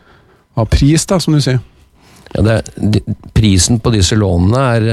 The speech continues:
Speaker 2: det er to komponenter. Det er den, eh, Nibor-renten som går i samfunnet, og så er det risikopåslaget som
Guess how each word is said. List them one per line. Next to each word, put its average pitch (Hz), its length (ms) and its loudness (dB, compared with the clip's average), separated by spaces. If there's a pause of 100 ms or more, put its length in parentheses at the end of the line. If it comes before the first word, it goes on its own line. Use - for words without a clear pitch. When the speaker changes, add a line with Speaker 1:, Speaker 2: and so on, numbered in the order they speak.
(800)
Speaker 2:
det - 100 -2
er 101 100 -2
to 104 120 0
komponenter. 98 600 0
Det 107 80 0
er 98 160 0
den, 98 220 2 (260)
eh, 98 720 2 (240)
Nibor-renten 98 1080 0
som 113 200 0
går 98 240 0
i 95 120 0
samfunnet, 98 480 0
og 131 160 0
så 101 200 -2
er 98 100 0
det 104 100 0
risikopåslaget 90 920 0
som 101 220 0